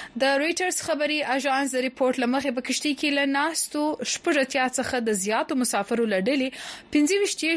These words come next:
ژوندي ژغورل سوي دي. د کډوالو لپاره د نړیوال سازمان آی او ایم په وینا، ژغورل سوي کسان ویلي چې کشتۍ د لیبیا له شمال لویدیځ ساحل څخه روانه سوي وه چې ډېری کسان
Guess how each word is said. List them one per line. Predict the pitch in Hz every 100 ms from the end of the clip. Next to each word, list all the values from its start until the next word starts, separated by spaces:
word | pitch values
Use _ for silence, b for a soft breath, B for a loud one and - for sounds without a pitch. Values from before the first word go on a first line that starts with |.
| 233
ژوندي | 202 208 208 220
ژغورل | 190 175 175 -
سوي | 175 180
دي. | 208 - B B B -
د | 302
کډوالو | 330 330 349 381
لپاره | 381 403 403
د | 403
نړیوال | 381 320 294 294 -
سازمان | 285 277 294 349 440
آی | 247 233
او | 226 226
ایم | 226
په | 226
وینا، | 208 208 247 339 B B B -
ژغورل | 247 294 302 311
سوي | 403 392 403
کسان | - 370 370 311
ویلي | 302 302 311
چې | 320 302
کشتۍ | 254 - 277 254
د | 240
لیبیا | 208 208 214 220
له | 220 -
شمال | 202 202 220
لویدیځ | 202 196 208 -
ساحل | 180 214 302 339
څخه | - 330
روانه | 269 311 370 359
سوي | 359 339 339
وه | 349
چې | 339 - - - - - 320 294
ډېری | 370 403 392 403 392
کسان | 277 254 277 262 277